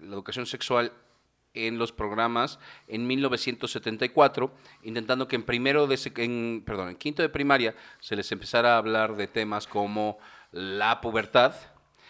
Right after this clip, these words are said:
y de la reproducción humana. Eh, en primero de secundaria ya se les empezaba a también,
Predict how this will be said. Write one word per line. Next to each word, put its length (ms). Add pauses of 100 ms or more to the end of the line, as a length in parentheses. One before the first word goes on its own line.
(240)
y 420
de 100
la 100
reproducción 640
humana. 420 (1300)
Eh, 440
en 120
primero 320
de 80
secundaria 560
ya 360
se 120
les 180
empezaba 600
a 300 (360)
también, 840